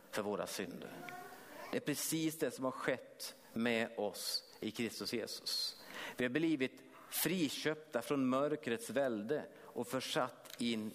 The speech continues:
i Guds älskade sons rike. Bördan är borta. Vi har blivit försonade med Gud. Och i vers nitton så står det så här, att Gud beslöt att låta hela fullheten bo i Jesus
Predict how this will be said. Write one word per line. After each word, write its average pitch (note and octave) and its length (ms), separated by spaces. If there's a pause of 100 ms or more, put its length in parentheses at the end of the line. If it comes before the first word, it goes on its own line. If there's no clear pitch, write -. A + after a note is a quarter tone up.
i A#2+ 80
Guds - 520
älskade G#2+ 500
sons A2 400
rike. - 400 (1120)
Bördan C3+ 760
är A2 80
borta. - 540 (1160)
Vi G#2 80
har A2 80
blivit B2+ 240
försonade C#3+ 640
med B2 140
Gud. C3+ 380 (1200)
Och A#2 100
i C3+ 40
vers D3+ 200
nitton F3+ 260
så G3 120
står E3+ 180
det D3+ 60
så D3+ 120
här, C3 120
att C3 120
Gud D#3+ 280
beslöt E3+ 640
att B2+ 180
låta D3 340
hela B2 400
fullheten A#2+ 600
bo B2+ 300
i A2 160
Jesus - 680